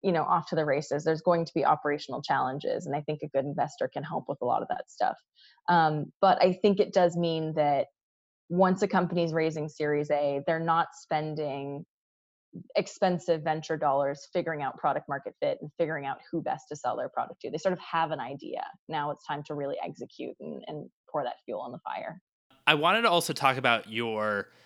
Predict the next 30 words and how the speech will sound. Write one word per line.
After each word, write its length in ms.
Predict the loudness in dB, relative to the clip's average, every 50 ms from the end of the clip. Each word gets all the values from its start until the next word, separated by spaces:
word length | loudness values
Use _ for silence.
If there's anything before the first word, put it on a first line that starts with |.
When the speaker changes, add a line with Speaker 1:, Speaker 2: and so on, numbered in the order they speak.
| _ _ _
Speaker 2:
like, 160 | -6 -6 -6
transition 800 | -4 0 0 0 2 2 0 0 2 2 2 2 2 -2 -6 -6
from 220 | -4 -4 -4 -2
a 60 | -2 -4
seed 420 | -4 -4 -2 -2 -2 -2 -4 -6
to 120 | -6 -6 -4
a 40 | -4
Series 360 | -4 -4 -2 -4 -4 -4 -6 -6
A. 240 | -4 -2 0 0 -2
Like, 220 | -4 -8 -10 -10 -6
what 280 | -2 0 2 2 4
was 520 | 4 4 4 4 2 0 -4 -6 -6 -10 _ -2
maybe 180 | 0 0 2 2
the 100 | 0 -2
toughest 680 | -2 -2 2 2 2 4 2 0 -2 -2 -4 -6 -4
thing 500 | 0 2 4 6 6 4 2 0 -6 -8 -12 _ _ _
from 460 | -4 0 2 2 2 2 0 -2 -4 -8 -14 -20 _ _ -6
changing 520 | -2 2 2 2 2 2 2 0 0 0
from 260 | 2 2 2 4 4
a, 200 | 4 4 2 2 2
you 80 | 2
know, 160 | 2 2 2 0
from 220 | -2 -4 -4 -2
Coragen 600 | 2 2 4 6 6 4 4 4 2 2 0 -4 -4
seed 240 | -2 2 2 2 2
investing 440 | 4 2 2 2 2 0 -2 -4 -2
to 300 | -2 -2 0 0 -2 -4 -6
Series 380 | -4 -2 0 0 0 0 -2 -2
A 200 | 2 4 4 4
investing? 600 | 4 4 4 2 2 2 0 -2 -2 -2 -2 -4